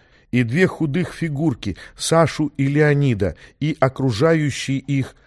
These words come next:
сон кошмарных созданий. И всё в старике оборвалось. Леонид играл. Чудесно, невероятно, вдохновенно, как никогда раньше.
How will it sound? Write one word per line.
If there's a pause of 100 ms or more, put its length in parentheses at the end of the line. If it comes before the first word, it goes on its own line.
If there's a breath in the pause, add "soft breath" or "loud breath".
(100)
сон (140)
кошмарных
созданий. (500 soft breath)
И
всё
в
старике (400)
оборвалось. (1700)
Леонид
играл. (1120 loud breath)
Чудесно, (280)
невероятно, (320 loud breath)
вдохновенно,
как
никогда
раньше.